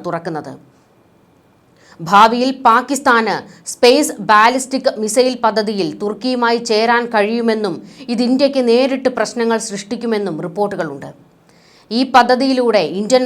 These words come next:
മഹാസമുദ്രത്തിൽ സ്വാധീനം വർദ്ധിപ്പിക്കാൻ തുർക്കി ശ്രമം നടത്തുകയാണ്. വാസ്തവത്തിൽ നിരവധി ഭൂമിശാസ്ത്രപരമായ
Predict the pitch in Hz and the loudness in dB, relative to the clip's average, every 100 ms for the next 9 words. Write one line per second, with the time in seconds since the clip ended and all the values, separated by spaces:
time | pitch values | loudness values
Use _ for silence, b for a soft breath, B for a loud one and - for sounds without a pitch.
0 | 233 226 247 240 226 214 214 208 247 214 | 0 0 -2 -2 -2 -4 -2 -2 -4 -2
1 | 208 220 208 247 247 214 196 196 247 233 | 0 2 0 -2 -2 0 0 0 -4 -4
2 | 214 170 147 202 202 202 233 160 - B | -4 -4 -6 -8 -8 -6 -6 -6 -8 B
3 | B B B _ _ _ - 226 208 226 | B B B _ _ _ -10 -2 0 2
4 | 226 185 175 170 139 135 147 _ _ b | 2 0 -6 -6 -6 -10 -16 _ _ b
5 | b b b - 220 262 269 294 294 285 | b b b 2 6 6 6 2 2 0
6 | 247 233 277 285 285 247 185 226 269 269 | 2 2 4 4 2 0 -2 0 0 2
7 | 262 240 247 233 226 220 220 | 2 2 0 0 2 2 2